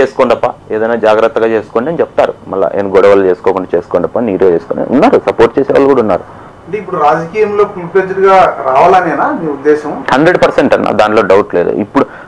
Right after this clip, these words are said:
Speaker 1: అంటే నేను చాలా లేట్గా వద్దాం అనుకోండి, అంటే అన్నీ కొంచెం ఇంకా సెట్ చేసుకొని ఇంకా ఒక ఫైవ్ సిక్స్ ఇయర్స్ తర్వాత వద్దాం అనుకోండి, కానీ పరిస్థితులు బట్టి కొంచెం అడుగు వేయాల్సి వచ్చింది. అంటే నా కెరీర్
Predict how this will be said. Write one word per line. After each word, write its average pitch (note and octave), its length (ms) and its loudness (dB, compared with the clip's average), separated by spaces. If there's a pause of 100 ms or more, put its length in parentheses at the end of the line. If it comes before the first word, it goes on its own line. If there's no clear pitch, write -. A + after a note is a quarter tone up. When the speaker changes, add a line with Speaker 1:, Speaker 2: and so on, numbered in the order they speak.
Speaker 1:
అంటే A#2 160 0
నేను E3 180 0
చాలా C#3+ 180 2 (1080)
లేట్గా C#3+ 300 4
వద్దాం C3+ 300 0
అనుకోండి, A2+ 500 -2
అంటే A2+ 240 -2
అన్నీ B2 360 -6
కొంచెం G#2+ 240 -8 (100)
ఇంకా A2+ 200 0 (680)
సెట్ A#2+ 240 -4
చేసుకొని A2+ 380 -2
ఇంకా A2 180 -2
ఒక G2+ 160 -2
ఫైవ్ G2+ 120 0
సిక్స్ F#2+ 220 -12
ఇయర్స్ G2+ 260 -2
తర్వాత G2+ 240 0
వద్దాం F2+ 240 -4
అనుకోండి, F2 400 -8
కానీ G#2+ 420 -4 (120)
పరిస్థితులు G#2+ 460 -4
బట్టి G2 480 -4 (600)
కొంచెం F#2 360 -4 (120)
అడుగు G2 180 2
వేయాల్సి G2 340 2
వచ్చింది. G#2 320 -8 (360)
అంటే C#3+ 260 0 (580)
నా A#2+ 180 0 (240)
కెరీర్ D3+ 260 2